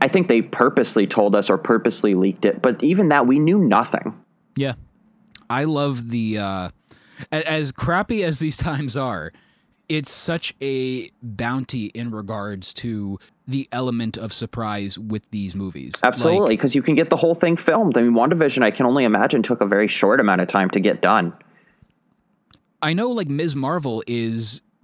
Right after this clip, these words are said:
Speaker 2: is pretty much done, which, by the way, that's gonna be one of those, like, how are they gonna pull that off in regards to,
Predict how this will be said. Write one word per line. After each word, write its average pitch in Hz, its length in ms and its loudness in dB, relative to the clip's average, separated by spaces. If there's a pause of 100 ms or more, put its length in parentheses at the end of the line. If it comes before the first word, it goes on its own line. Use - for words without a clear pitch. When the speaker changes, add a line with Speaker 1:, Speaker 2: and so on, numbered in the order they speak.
(280)
Speaker 2:
is 160 280 -2
pretty 190 280 -6
much 151 360 -6
done, 131 320 -2
which, 135 200 -6
by 170 140 -2
the 170 60 -2
way, 160 100 0
that's 160 220 -6
gonna 240 160 -4
be 180 120 -2
one 143 160 -2
of 139 60 -4
those, 131 320 -2
like, 120 140 -6
how 143 260 -4
are 156 80 -2
they 139 100 -2
gonna 123 160 -4
pull 127 260 -8
that 117 180 -4
off 107 380 -8
in 120 180 -6
regards 107 520 -6
to, 101 440 -6